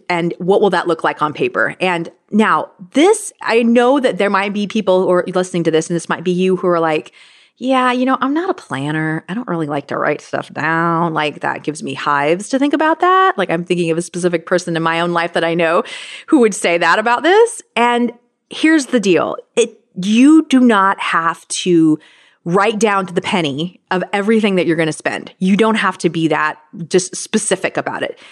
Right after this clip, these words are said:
You can be that specific about it if you want, and you can get that into it, or you can just kind of vaguely say, "Hey, I'm gonna spend about this much per kid,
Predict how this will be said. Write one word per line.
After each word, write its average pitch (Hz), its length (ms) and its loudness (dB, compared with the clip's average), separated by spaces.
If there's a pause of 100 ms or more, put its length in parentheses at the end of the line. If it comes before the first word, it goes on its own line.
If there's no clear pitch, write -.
(100)
You 330 160 4
can 262 180 2
be 214 200 4
that 339 220 0
specific 185 560 -2
about 160 280 0
it 170 80 2
if 175 120 0
you 190 120 2
want, 170 340 2
and 185 140 0
you 202 60 0
can 190 140 0
get 233 200 0
that 175 140 0
into 226 280 -2
it, 170 160 0
or 247 140 2
you 294 180 4
can 453 160 2
just 247 240 0
kind 208 240 -4
of 214 220 -2 (300)
vaguely 185 580 2
say, 180 400 0
"Hey, 294 400 0
I'm 311 200 0
gonna 320 160 0
spend 190 300 -4
about 175 240 0
this 160 180 -4
much 147 220 -10
per - 140 -8
kid, - 340 -10